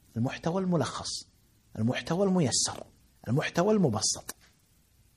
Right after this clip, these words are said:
لا أتكلم عن أمور محرمة، أمور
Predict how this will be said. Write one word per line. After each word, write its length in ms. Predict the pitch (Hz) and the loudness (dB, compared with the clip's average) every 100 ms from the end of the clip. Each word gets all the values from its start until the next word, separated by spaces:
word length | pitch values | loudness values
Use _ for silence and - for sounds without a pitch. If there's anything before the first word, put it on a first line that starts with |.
| _ _ _ _ _ _ _ - | _ _ _ _ _ _ _ 2
لا 120 | 135 | 4
أتكلم 480 | - - 220 214 175 | 4 8 10 10 8
عن 120 | 196 | 4
أمور 400 | 190 202 196 - - _ _ | 6 6 6 4 -12 _ _
محرمة، 680 | 170 156 196 170 170 170 160 - 131 | 2 8 8 10 8 8 2 -4 0
أمور 400 | 165 180 170 | 6 6 6